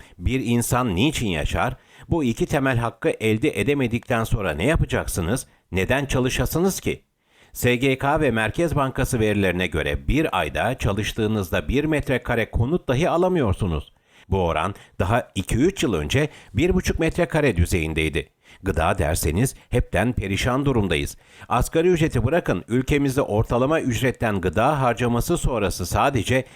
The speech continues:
sekiz yüz kırk dört lira kalıyor. Bu felaket bir şey. Hiç mi evlat büyütmeyeceksiniz?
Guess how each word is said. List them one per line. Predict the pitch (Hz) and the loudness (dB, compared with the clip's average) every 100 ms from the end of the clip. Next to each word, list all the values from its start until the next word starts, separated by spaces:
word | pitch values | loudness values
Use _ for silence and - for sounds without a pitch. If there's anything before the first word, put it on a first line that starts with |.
| - | -6
sekiz | - 139 180 160 | -2 0 0 0
yüz | 160 - | -2 -2
kırk | 139 - | -4 0
dört | 185 - | -2 0
lira | 156 135 | 0 -2
kalıyor. | - 98 90 69 - - - | 0 0 2 0 -4 -8 -4
Bu | 151 - | -4 -2
felaket | 117 104 101 - 101 - | -2 0 0 0 -2 -2
bir | - | -4
şey. | - 71 - _ _ _ - - | -4 -6 -10 _ _ _ -20 -4
Hiç | 202 - 151 | 0 2 2
mi | 104 | 0
evlat | - 104 101 95 - | 0 0 2 0 0
büyütmeyeceksiniz? | 95 95 101 87 87 82 - 85 82 | -2 0 0 0 0 -2 0 0 -2